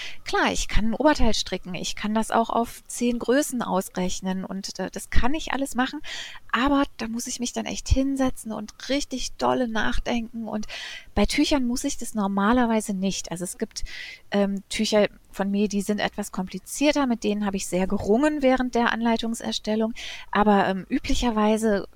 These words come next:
habe ich wirklich einfach so viel Erfahrung da drin jetzt und habe das schon so oft gemacht, dass ich weiß, wie kann ich da am besten rangehen, ohne dann später in irgendwelche Fehler reinzurennen, ne, oder dass irgendwas nicht mehr aufgeht. Also viele Sachen, die ich einfach jetzt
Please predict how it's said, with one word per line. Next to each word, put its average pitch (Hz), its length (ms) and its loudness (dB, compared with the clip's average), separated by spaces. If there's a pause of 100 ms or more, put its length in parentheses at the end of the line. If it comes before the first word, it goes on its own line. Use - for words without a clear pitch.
habe 208 180 0
ich - 260 -6 (140)
wirklich - 300 0
einfach 220 220 -2
so 240 120 0
viel 277 160 0
Erfahrung 247 460 2
da 202 120 -4
drin 196 260 -8
jetzt 190 240 -4
und 208 60 -4
habe 214 120 -4
das - 180 -6
schon 202 380 -6
so 233 260 0
oft - 200 -2
gemacht, 214 340 -4
dass 302 100 -10
ich - 160 -8
weiß, - 400 -2
wie 240 140 -2
kann - 180 6
ich 202 200 4
da 196 120 0
am 190 140 -2
besten 180 300 -6
rangehen, 226 760 2 (460)
ohne 208 540 2 (440)
dann 185 200 0
später 208 580 0
in 180 360 -8
irgendwelche 180 420 -4
Fehler 247 420 2
reinzurennen, 202 760 -2
ne, 196 200 0
oder 202 160 -2
dass 175 180 -6
irgendwas 185 360 -8
nicht - 180 -12
mehr 175 180 -6
aufgeht. 208 440 0
Also 185 160 -6
viele 220 260 -4
Sachen, 208 280 -4
die 196 80 -6
ich - 120 -10
einfach 196 220 -6
jetzt 190 260 -8